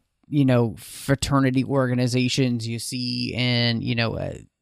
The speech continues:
American higher institutions like Harvard and those type of places, well-known, uh, secret societies or fraternities and, and those type of places. So, I mean, to take that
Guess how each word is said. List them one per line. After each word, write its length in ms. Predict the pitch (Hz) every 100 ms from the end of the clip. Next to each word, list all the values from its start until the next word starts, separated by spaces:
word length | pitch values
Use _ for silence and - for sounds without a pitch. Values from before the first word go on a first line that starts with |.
| _
American 920 | 143 127 123 117 123 - 127 123 120
higher 360 | 117 - 120 120
institutions 920 | 120 123 123 - 123 135 120 117 -
like 240 | 113 117 -
Harvard 680 | - 113 117 113 113 113
and 80 | 110
those 180 | 113 110
type 160 | 117
of 120 | 110 107
places, 600 | 123 117 - 123 117 117
well-known, 760 | 120 123 123 120 117 120 117 - _ 131
uh, 220 | 117 117 - - - -
secret 400 | - 151 - 117
societies 640 | 131 110 120 120 120 113
or 80 | 113
fraternities 680 | 110 117 - 120 117 117 113
and, 180 | 107 104
and 180 | - 120
those 220 | 131 156
type 140 | - 135
of 100 | 131
places. 400 | 135 131 135 123
So, 100 | 131
I 420 | - - - -
mean, 200 | 190 156 _ _ _ - 143 _ _ _ _
to 100 | -
take 440 | 180 - 294 311 -
that 380 | 151 143 139